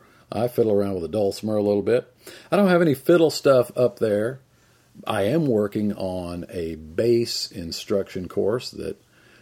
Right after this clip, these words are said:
I've had in the works here for a couple of years. 'Cause I, I've been one of those switchers. I played mandolin for,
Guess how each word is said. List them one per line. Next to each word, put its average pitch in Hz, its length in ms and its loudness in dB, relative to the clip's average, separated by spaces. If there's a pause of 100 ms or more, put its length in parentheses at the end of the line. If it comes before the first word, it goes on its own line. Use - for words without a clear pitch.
I've 82 220 -6
had 113 260 0
in 101 80 -2
the 95 80 -2
works 107 320 0
here 98 220 0
for 87 200 -4
a - 40 -4
couple 101 280 -4
of 87 60 -6
years. 92 460 -2 (520)
'Cause 135 200 6
I, 160 240 6
I've 143 260 0
been 113 380 4
one 120 180 0
of 113 60 2
those 117 220 2
switchers. 139 460 2
I 107 80 2
played 104 320 2
mandolin 104 500 0
for, 92 440 -2